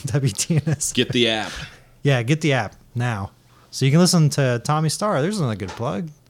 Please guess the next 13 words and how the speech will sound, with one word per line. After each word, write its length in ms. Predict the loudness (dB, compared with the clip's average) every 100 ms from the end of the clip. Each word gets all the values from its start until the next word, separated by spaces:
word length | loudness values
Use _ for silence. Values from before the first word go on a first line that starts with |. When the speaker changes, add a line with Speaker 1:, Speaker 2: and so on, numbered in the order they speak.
| _
Speaker 2:
Yeah. 260 | -8 -8 -8 -16 _ _ _ _ -4
Speaker 1:
All 200 | 0 2
of 80 | 2
our, 320 | 2 2 -2 -2
you 140 | 0
know, 140 | 0
under 280 | 0 0 0
thirty 260 | 0 -2 -2
crowd 360 | -4 -6 -4
will 200 | -4 -4
love 240 | -2 -4 -4
Tommy 300 | -6 -6 -8
Starr. 440 | -6 -6 -6 -8